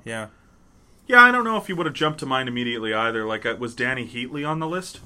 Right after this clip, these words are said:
Speaker 1: No.
Speaker 2: See, like, I would have guessed him before Alfredsson, 'cause there were more boom years
Speaker 1: Right.
Speaker 2: than Alfredsson, you would think, right?
Speaker 1: Yeah.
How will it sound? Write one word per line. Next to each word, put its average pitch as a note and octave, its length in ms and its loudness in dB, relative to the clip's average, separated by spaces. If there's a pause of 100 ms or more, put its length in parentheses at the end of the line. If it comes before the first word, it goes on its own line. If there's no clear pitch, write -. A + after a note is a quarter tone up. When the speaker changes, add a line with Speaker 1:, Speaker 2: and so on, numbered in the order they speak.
(180)
Speaker 1:
No. A2 240 -6 (120)
Speaker 2:
See, - 180 -6
like, A#2 140 -2
I A2+ 80 2
would B2 120 -2
have A2 80 -2
guessed A2+ 260 -2
him A#2+ 180 -4
before A2 320 -4
Alfredsson, G#2 540 -6 (420)
'cause A#2 160 -10
there A#2 80 0
were A2+ 100 -2
more A#2 180 -2
boom A2 440 -6
years F#2 440 -12 (680)
Speaker 1:
Right. B2+ 160 0
Speaker 2:
than A2 100 2
Alfredsson, G#2+ 580 -4
you F#2 80 -12
would F#2 120 -12
think, F2+ 260 -14
right? G2 200 -10
Speaker 1:
Yeah. A2 280 -4